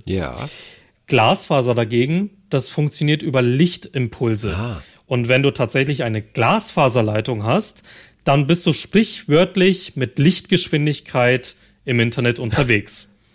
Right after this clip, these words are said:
Speaker 1: <laughs> Wahnsinn.
Speaker 2: Und es bietet wesentlich schnellere Übertragungsraten. Es ist sehr viel stabiler als Kupfer, weniger
Speaker 1: Ja.
Speaker 2: störanfällig.
Speaker 1: Ja.
Speaker 2: Und auch wenn sehr viele Nutzer dranhängen,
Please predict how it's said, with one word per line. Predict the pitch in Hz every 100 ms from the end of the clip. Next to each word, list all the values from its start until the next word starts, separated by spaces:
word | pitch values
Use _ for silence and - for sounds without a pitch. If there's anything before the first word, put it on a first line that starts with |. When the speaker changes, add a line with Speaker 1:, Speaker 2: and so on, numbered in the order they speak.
| - _
Speaker 1:
<laughs> | _ _ _
Wahnsinn. | - 80 80 78
Speaker 2:
Und | 135 131 131 131 127 - -
es | 143 -
bietet | 165 160 156 143 - -
wesentlich | 127 147 165 165 156
schnellere | 147 139 139
Übertragungsraten. | 139 117 110 - 170 190 180 165 147 156 160 151 156 - - - - - -
Es | 147 131 - - -
ist | 165 151 -
sehr | - 127 147
viel | - 165
stabiler | - 131 117 156 220 240 233
als | - 175 -
Kupfer, | 208 196 208 165
weniger | 127 143 131
Speaker 1:
Ja. |
Speaker 2:
störanfällig. | - 92 139 185 185 208 - 196 226 262 - - _ - - - - - - _
Speaker 1:
Ja. | - 156
Speaker 2:
Und | 156 165 170 - - _
auch | - 151 226 -
wenn | 170 160
sehr | 127 143
viele | 180 180 135
Nutzer | 117 123 180 208 185
dranhängen, | - 156 147 156 156 156 156